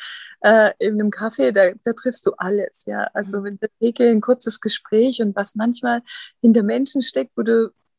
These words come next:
Speaker 1: wo dir wahrscheinlich irgendwo begegnet wären und du vorbeigelaufen wärst und dann fängt der an oder die an zu erzählen und denkst, "Was?
Speaker 2: Mhm.
Speaker 1: So wie du zum Beispiel
Speaker 2: <laughs>
Speaker 1: auch." Faszinierenden Menschen kennengelernt habe über Schillinge, diese dreiundzwanzig Jahre.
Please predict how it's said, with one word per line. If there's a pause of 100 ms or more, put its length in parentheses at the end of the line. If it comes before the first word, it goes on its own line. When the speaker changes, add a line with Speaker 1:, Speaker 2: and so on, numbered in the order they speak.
(340)
Speaker 1:
wo
dir
wahrscheinlich
irgendwo
begegnet
wären
und
du
vorbeigelaufen
wärst
und
dann (340)
fängt
der
an
oder
die
an
zu
erzählen
und
denkst, (140)
"Was? (320)
Speaker 2:
Mhm.
Speaker 1:
So (540)
wie
du (220)
zum
Beispiel
Speaker 2:
<laughs>
Speaker 1:
auch." (2000)
Faszinierenden
Menschen
kennengelernt
habe
über
Schillinge,
diese
dreiundzwanzig
Jahre.